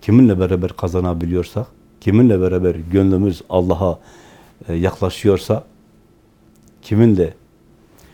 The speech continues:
marifetullahı kazanıyorsak, Rabbimizi tanıyorsak,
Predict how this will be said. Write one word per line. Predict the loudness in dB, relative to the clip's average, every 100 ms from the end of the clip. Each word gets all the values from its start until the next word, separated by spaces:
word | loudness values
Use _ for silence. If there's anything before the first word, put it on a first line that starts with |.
| _ -6
marifetullahı | 0 0 0 -4 -4 -2 -2 -2
kazanıyorsak, | -4 -2 0 2 0 -2 -6 -6 _ _ _ _ -4
Rabbimizi | -2 0 -2 -2 -4
tanıyorsak, | -4 -2 -2 -2 -4 -6